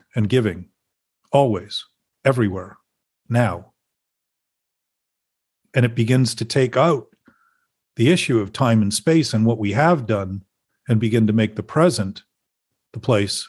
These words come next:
at which everything that's happening is not only happening,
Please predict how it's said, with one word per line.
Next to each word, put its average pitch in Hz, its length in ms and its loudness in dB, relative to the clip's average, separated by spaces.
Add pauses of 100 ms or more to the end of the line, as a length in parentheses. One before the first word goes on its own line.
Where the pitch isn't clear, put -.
(120)
at - 120 0
which 104 320 -2
everything 110 400 0
that's 101 160 -6
happening 110 380 -2
is 98 120 -6
not 107 160 -2
only 101 180 -4
happening, 127 520 0